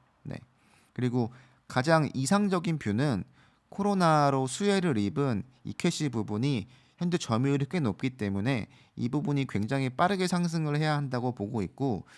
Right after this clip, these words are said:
두 번째로는 말씀드렸지만 다양한 사용처가 되어야 할 것 같고,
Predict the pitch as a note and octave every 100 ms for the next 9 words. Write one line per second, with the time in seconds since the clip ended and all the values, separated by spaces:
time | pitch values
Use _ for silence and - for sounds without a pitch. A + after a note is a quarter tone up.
0 | - - - A#2+ D3 D3+ D#3 D3 D#3 G3
1 | G#3 - F#2+ C3 C3 B2+ B2+ A2 A2+ A2+
2 | A2 - G#2+ D3 C#3 B2+ C#3+ C#3 B2+ G2
3 | A2 C#3+ - _ _ A2 - G#2+ A2 A2+
4 | C3 B2+ C3+ A2 - B2+ E3+